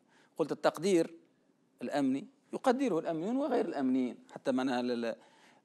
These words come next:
ويمكن الموضوع أن يكون محل ربما نقاش داخل المجلس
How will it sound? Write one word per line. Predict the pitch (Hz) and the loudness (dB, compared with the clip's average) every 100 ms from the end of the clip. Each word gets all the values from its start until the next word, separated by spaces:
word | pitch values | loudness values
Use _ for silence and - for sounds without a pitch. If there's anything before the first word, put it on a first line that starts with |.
| - - | -16 4
ويمكن | 160 185 240 240 | 8 8 6 2
الموضوع | 175 156 151 208 196 180 | 2 4 4 4 2 -2
أن | 175 | -2
يكون | 170 202 180 | 0 0 2
محل | 131 - 160 156 - 143 | 0 0 0 0 -6 -4
ربما | 127 135 135 | -2 0 0
نقاش | 127 123 160 151 131 | -4 0 0 0 -2
داخل | 131 123 | -6 -2
المجلس | 139 120 - | -2 -2 -6